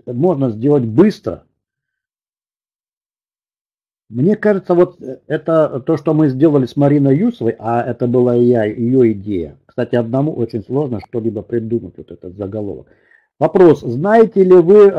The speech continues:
аналогичный приём, в каком инструменте пейнте можно делать вот эту вот окантовку вокруг буквы, чтобы они читались.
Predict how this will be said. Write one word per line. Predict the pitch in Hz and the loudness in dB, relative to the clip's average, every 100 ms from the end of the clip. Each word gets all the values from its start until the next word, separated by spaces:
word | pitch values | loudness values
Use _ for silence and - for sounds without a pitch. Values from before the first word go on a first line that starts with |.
| 143 143 139 135 - | 2 4 4 2 0
аналогичный | 127 151 156 170 147 190 - 139 | -2 0 2 2 0 -2 -2 -4
приём, | 139 139 135 156 226 247 190 _ _ _ | 0 0 4 4 4 2 -2 _ _ _
в | - | -2
каком | 151 147 180 151 | 0 4 4 4
инструменте | 139 151 147 160 - _ _ | 0 2 2 2 -2 _ _
пейнте | 220 233 - 147 | 0 2 2 0
можно | 143 165 135 131 | 2 2 2 -2
делать | 120 170 202 | 2 2 2
вот | 131 127 | -2 -4
эту | 147 143 | -4 -2
вот | 131 123 | -4 -2
окантовку | 123 123 120 120 156 160 - 104 | -6 -4 -6 0 0 0 -2 -2
вокруг | 113 110 123 120 | -2 0 0 0
буквы, | 117 165 180 113 | 0 -4 -2 -4
чтобы | - 127 113 | -4 -6 -4
они | 110 123 143 | -2 -2 -4
читались. | 143 151 147 131 95 73 76 _ _ | -4 -6 0 2 2 -4 -14 _ _